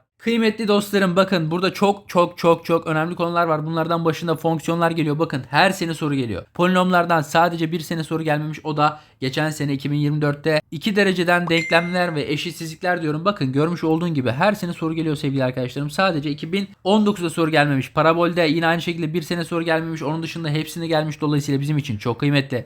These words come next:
Ve ne var burada karşımızda? Permütasyon, kombinasyon, olasılık ve binomdan bahsediyorum sevgili arkadaşım.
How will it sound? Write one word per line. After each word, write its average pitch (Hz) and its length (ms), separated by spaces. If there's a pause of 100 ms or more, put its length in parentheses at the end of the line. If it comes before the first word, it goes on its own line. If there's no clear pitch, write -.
(120)
Ve 180 320
ne 180 200
var 196 220
burada 170 180
karşımızda? 156 720
Permütasyon, 160 800
kombinasyon, 160 640
olasılık 151 580
ve 135 180
binomdan 156 480
bahsediyorum 113 380
sevgili 143 260
arkadaşım. 127 400